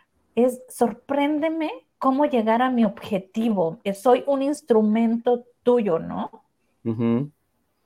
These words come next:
Speaker 2: Ese, esa, esa, fíjate, esa es una fe que tú tienes en esa, en esa idea, ¿no? Que,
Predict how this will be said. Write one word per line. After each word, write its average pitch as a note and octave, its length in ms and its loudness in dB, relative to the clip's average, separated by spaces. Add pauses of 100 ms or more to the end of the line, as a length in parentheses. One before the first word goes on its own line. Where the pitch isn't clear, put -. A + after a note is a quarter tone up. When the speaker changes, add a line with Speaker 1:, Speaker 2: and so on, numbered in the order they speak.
(420)
Speaker 2:
Ese, A#2+ 440 0
esa, B2 380 6
esa, C#3+ 220 2
fíjate, D3 320 6
esa D3 160 2
es D3+ 120 0
una D3 220 -2
fe D3 340 0
que D3 100 0
tú C#3+ 180 -4
tienes C#3+ 440 -4 (200)
en A2 180 -4
esa, A2+ 460 -2 (600)
en G#2 160 -6
esa A#2+ 220 2
idea, C3+ 360 6
¿no? C3 300 -8
Que, G2 300 -10